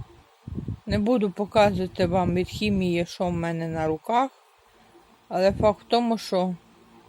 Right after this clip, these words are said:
п'ять хімій за рік я перенесла.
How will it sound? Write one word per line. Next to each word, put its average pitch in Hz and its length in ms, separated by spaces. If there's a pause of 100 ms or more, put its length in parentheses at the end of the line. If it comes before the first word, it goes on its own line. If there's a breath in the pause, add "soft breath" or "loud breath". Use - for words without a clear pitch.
(1500)
п'ять 233 260
хімій 202 420
за 196 180
рік 247 280
я 208 100
перенесла. 190 840